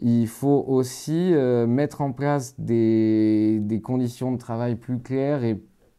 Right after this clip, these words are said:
plus simples à respecter pour les agriculteurs. Ça, c'est le côté amélioration du taux de T H C, par exemple.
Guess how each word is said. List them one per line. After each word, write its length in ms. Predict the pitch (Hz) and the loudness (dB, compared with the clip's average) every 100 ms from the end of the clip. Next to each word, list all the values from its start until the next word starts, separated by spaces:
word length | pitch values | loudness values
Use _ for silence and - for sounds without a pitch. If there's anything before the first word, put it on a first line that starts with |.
| _ - | _ -10
plus 200 | 131 127 | -8 -6
simples 380 | - 143 131 | -4 -4 -2
à 40 | 117 | -4
respecter 520 | 117 117 117 110 147 | -4 -4 -6 -2 -4
pour 200 | - 120 | -2 -2
les 140 | 107 | -2
agriculteurs. 640 | 110 107 104 107 95 139 180 - _ | -2 -4 -6 -8 -4 -4 -6 -12 _
Ça, 140 | 127 | -12
c'est 160 | 123 104 | -8 -8
le 60 | |
côté 360 | 92 101 135 - | -8 -6 -6 -6
amélioration 1040 | 120 123 123 117 117 107 107 - 123 135 185 _ _ _ | -4 -2 -2 0 -2 -2 -6 -6 -6 -6 -8 _ _ _
du 320 | 110 107 113 | -6 -2 -2
taux 200 | - 135 | 0 -2
de 40 | 127 | -2
T 140 | 123 | -4
H 100 | 117 | -4
C, 220 | - 127 | -6 -8
par 180 | 113 110 | -6 -6
exemple. 320 | 110 110 98 | -6 -8 -10